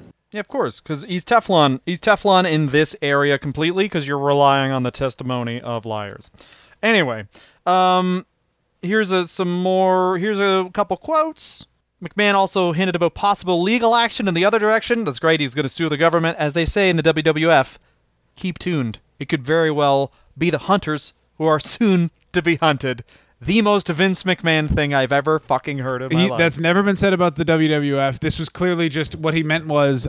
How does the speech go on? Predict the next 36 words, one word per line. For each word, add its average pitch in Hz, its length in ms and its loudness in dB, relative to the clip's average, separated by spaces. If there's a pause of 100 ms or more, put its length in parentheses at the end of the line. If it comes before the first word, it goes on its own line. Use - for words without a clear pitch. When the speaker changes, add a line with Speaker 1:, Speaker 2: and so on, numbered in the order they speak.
Speaker 2:
"I'm 147 160 2
about 147 260 2
to 156 160 2
unleash 139 480 2 (120)
I 139 200 2
R 127 180 2
S 143 260 -4
on 113 180 2
your 101 160 0
ass." 95 540 0 (600)
And, 151 480 2
Speaker 1:
Mm-hmm. 160 300 -2
Speaker 2:
um, 131 680 0 (280)
he 160 220 2
never, 175 300 2
of 156 100 0
course, 165 200 0
pursues 160 460 0
legal 143 240 0
action 131 420 -2
because 131 540 0 (500)
they 151 200 0
did 151 180 0
nothing 147 300 2
wrong. 135 340 2
They 131 140 2
were 127 120 2
trying 131 320 0
to, 127 320 -4 (600)
um, 120 480 0 (180)
put 175 160 2
in 147 140 0
jail 131 340 2
a 123 100 0
guilty 123 380 -4
man. 165 340 2